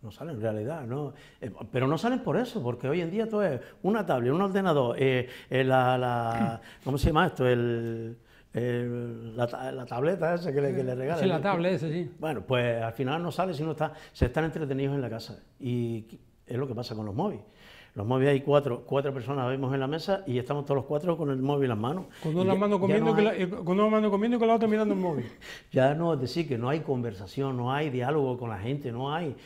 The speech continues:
Speaker 1: Es decir, aquel, aquel, porque era un cariño que teníamos entre unos y otros, de que realmente, oye, la conversación que teníamos la teníamos, pero de, de móvil, sí, tenías el móvil, da, pero
Speaker 2: Mira, Antonio Juan, ahora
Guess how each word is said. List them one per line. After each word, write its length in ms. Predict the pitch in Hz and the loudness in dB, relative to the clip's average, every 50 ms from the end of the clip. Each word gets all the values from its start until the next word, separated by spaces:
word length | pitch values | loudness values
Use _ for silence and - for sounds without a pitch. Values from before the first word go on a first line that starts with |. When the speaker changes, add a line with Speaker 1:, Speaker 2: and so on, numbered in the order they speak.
| - - - | -20 -18 -8
Speaker 1:
Es 80 | - 117 | -4 -4
decir, 300 | 127 117 - 156 131 107 | -4 -2 0 -2 -2 -2
aquel, 260 | 104 104 135 139 - - | -2 -4 -4 -4 -4 -4
aquel, 540 | - - - 135 139 170 185 185 190 190 - 120 110 117 107 95 - - - - - | -6 -6 -2 -2 0 0 0 0 -2 -4 -6 -10 -10 -12 -12 -14 -16 -18 -14 -10 -10
porque 200 | 117 - - 120 | -8 -6 -4 -2
era 120 | 147 175 | 0 0
un 100 | 185 175 | 0 0
cariño 640 | 180 - 123 110 110 143 196 214 180 147 127 120 | -2 -2 -2 0 2 2 4 4 4 2 2 0
que 100 | 117 117 | -2 -4
teníamos 440 | 107 123 110 135 160 151 139 117 - - - - - - - | -6 -4 -4 -2 0 0 -2 -4 -6 -8 -16 -20 -20 -12 -6
entre 240 | 131 120 - - 123 | -6 -6 -4 0 0
unos 240 | 160 185 160 123 | 2 2 2 2
y 140 | 135 127 147 | 2 2 2
otros, 260 | 180 180 - 113 120 120 - - - - - | 0 0 0 -2 -8 -8 -10 -18 -20 -14 -8
de 120 | - 123 - | -6 -4 -4
que 120 | - 120 | -4 -4
realmente, 420 | 104 110 107 107 120 139 139 147 156 | -6 -6 -6 -4 -4 -4 -2 0 0
oye, 380 | 180 180 170 113 101 107 110 | 0 0 -2 -2 -4 -6 -6
la 120 | 104 104 104 | -6 -6 -6
conversación 480 | 113 110 113 104 101 104 95 120 123 | -6 -6 -6 -6 -8 -10 -10 -8 -8
que 80 | 123 113 | -8 -6
teníamos 300 | 120 123 123 131 143 160 | -6 -6 -6 -6 -6 -8
la 80 | 170 | -8
teníamos, 400 | 131 98 92 107 131 147 143 - - - - - _ _ - | -10 -10 -8 -6 -6 -6 -6 -8 -10 -16 -20 -20 _ _ -10
pero 240 | - 110 98 101 92 87 90 95 92 | -8 -6 -6 -6 -8 -10 -12 -12 -8
de, 180 | 95 104 101 95 | -6 -6 -6 -4
de 120 | 98 104 | -4 -4
móvil, 280 | 107 123 127 113 98 101 | -2 -2 -2 -2 -4 -6
sí, 200 | - 139 143 107 | -8 -8 -8 -6
tenías 260 | 95 95 110 104 113 | -6 -6 -6 -4 -4
el 60 | 117 | -2
móvil, 420 | 117 123 135 160 175 170 175 175 160 | -2 -2 -2 -2 -2 -2 -4 -4 -2
da, 320 | 147 147 151 131 113 110 107 110 107 - - - | -2 -2 -2 -2 -6 -6 -8 -10 -12 -16 -16 -10
pero 120 | - 110 175 | -6 -2 -2
Speaker 2:
Mira, 140 | 175 170 | 0 0
Antonio 240 | 151 135 165 165 151 | 0 -2 -2 0 2
Juan, 240 | 156 185 180 151 - - - - - | 2 2 2 0 -2 -8 -16 -12 -4
ahora 340 | - 170 185 202 202 185 - | -2 0 2 2 0 0 -4